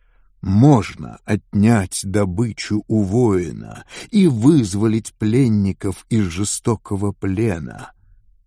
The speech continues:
Я войной пойду на тех, кто на тебя войной пойдет, и избавлю детей твоих.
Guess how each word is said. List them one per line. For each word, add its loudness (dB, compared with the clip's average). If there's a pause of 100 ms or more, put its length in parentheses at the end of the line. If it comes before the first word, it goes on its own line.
(340)
Я 6
войной 4
пойду 2
на 4
тех, 0 (220)
кто 2
на 6
тебя 4
войной 4
пойдет, -2 (380)
и 2
избавлю -4 (420)
детей -10 (720)
твоих. -20